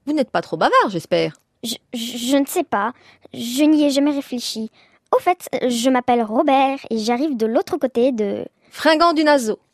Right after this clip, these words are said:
Speaker 1: Mon père, l'illustre Monté du Bonnet, était français. Mère était américaine.
Speaker 2: Vous, vous avez hérité de ses pattes, on dirait.
Speaker 1: S'agissant des chevaux,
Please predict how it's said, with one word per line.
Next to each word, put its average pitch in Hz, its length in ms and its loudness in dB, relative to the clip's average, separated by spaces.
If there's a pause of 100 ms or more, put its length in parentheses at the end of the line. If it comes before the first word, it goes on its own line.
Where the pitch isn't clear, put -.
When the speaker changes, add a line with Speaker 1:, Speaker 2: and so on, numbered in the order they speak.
(160)
Speaker 1:
Mon 240 140 4
père, 302 400 4
l'illustre 226 420 2
Monté 220 360 4
du 180 100 -4
Bonnet, 196 420 0
était 226 200 0
français. - 460 -4 (260)
Mère 339 280 2
était 330 280 0
américaine. 190 800 -2 (200)
Speaker 2:
Vous, 247 220 -8 (320)
vous 269 480 -2
avez 240 240 2
hérité 240 320 -2
de 208 80 -8
ses - 180 -8
pattes, - 460 -14
on - 100 -6
dirait. 202 300 -8 (280)
Speaker 1:
S'agissant 220 680 0
des 180 100 -2
chevaux, 180 400 -6